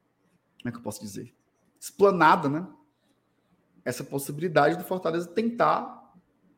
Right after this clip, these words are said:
a contratação do Lucero. Será que não é ele esse camisa nove que o Papelinho tá se referindo? Né? A gente fica tentando juntar aí, né? O Robson deve tá saindo pro Curitiba.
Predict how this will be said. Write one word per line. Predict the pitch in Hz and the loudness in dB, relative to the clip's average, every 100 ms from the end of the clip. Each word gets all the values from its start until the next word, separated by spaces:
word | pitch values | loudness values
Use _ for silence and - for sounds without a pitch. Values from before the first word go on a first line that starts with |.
| _ _ | _ _
a | - | -10
contratação | 123 143 151 151 160 170 | -6 -6 -4 -4 -6 -4
do | 180 | -4
Lucero. | 214 254 202 180 226 - - _ _ _ _ _ _ _ | -4 -2 0 0 0 -6 -20 _ _ _ _ _ _ _
Será | - 214 220 | 8 12 12
que | 220 | 10
não | 208 196 190 | 6 6 8
é | 190 | 12
ele | 233 180 | 12 12
esse | 160 | 8
camisa | - 147 143 147 | 2 0 2 4
nove | 190 160 107 - - _ _ _ _ _ _ _ _ _ _ _ _ _ _ | 4 4 0 -12 -20 _ _ _ _ _ _ _ _ _ _ _ _ _ _
que | - | -8
o | 143 | 0
Papelinho | 147 147 139 139 | 2 4 2 0
tá | 131 | -4
se | - | -6
referindo? | 123 - 120 180 139 104 - - _ _ _ _ _ _ _ _ _ _ - 101 | -12 -8 -8 -4 -4 -6 -14 -20 _ _ _ _ _ _ _ _ _ _ -10 -8
Né? | 117 147 - _ _ - | -8 -8 -10 _ _ -2
A | 139 | 0
gente | 180 233 | 2 0
fica | - 233 | -2 4
tentando | 240 226 214 220 214 | 4 4 2 2 2
juntar | 175 202 202 185 165 | 0 -2 2 4 6
aí, | 143 123 | 4 2
né? | 120 139 - - _ _ | 0 -2 -6 -14 _ _
O | 143 | -2
Robson | 131 165 220 233 - 226 233 - - _ _ _ _ _ _ _ _ _ _ _ _ _ | 2 6 6 6 -2 -4 -4 -8 -16 _ _ _ _ _ _ _ _ _ _ _ _ _
deve | 127 170 180 | 6 6 6
tá | - 175 | 4 4
saindo | 185 170 180 202 | 6 6 6 2
pro | 208 214 | 0 0
Curitiba. | 214 214 208 175 135 107 | 0 -2 -2 -2 -2 -4